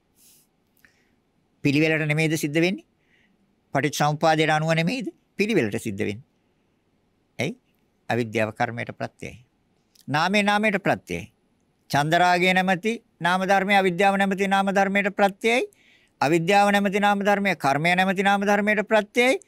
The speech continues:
කර්මය නැමැති නාම ධර්මය සතර මහා ධාතුන්ට ප්‍රත්‍යයයි. හැදුවා, හටගත්තා,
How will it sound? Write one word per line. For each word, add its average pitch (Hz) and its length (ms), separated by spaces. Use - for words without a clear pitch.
කර්මය 180 280
නැමැති 139 300
නාම 131 220
ධර්මය 131 340
සතර 143 340
මහා 175 200
ධාතුන්ට 165 520
ප්‍රත්‍යයයි. 120 480
හැදුවා, 156 440
හටගත්තා, 180 640